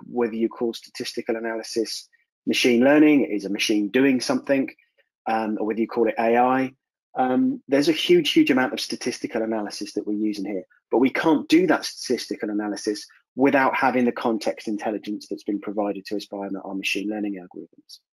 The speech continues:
Now, the statistical analysis, as you've seen from some of the, uh, previous presentations, you see those, you know, those complex charts come up.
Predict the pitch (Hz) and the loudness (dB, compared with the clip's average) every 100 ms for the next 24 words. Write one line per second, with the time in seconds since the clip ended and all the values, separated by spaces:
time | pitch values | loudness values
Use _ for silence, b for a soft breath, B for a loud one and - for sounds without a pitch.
0 | _ B B B B - 139 - - 127 | _ B B B B 0 2 2 0 0
1 | 190 - - 131 127 127 120 - 131 - | 0 2 0 2 2 2 2 2 0 0
2 | - 120 120 117 - 139 131 117 113 143 | -2 0 2 2 2 4 4 2 -2 0
3 | 123 113 117 113 104 113 113 - - 135 | 0 2 2 2 0 0 -2 -2 0 2
4 | 139 - 117 110 104 110 104 113 104 - | 2 0 -2 -2 -2 -2 -2 -6 -8 -12
5 | B B B - 139 190 170 131 - _ | B B B -2 0 4 6 4 0 _
6 | _ _ _ 135 110 120 - 165 139 139 | _ _ _ -2 0 -4 0 2 2 0
7 | - - 139 117 - - - - 117 107 | -2 0 2 2 0 -14 -14 -8 -4 -4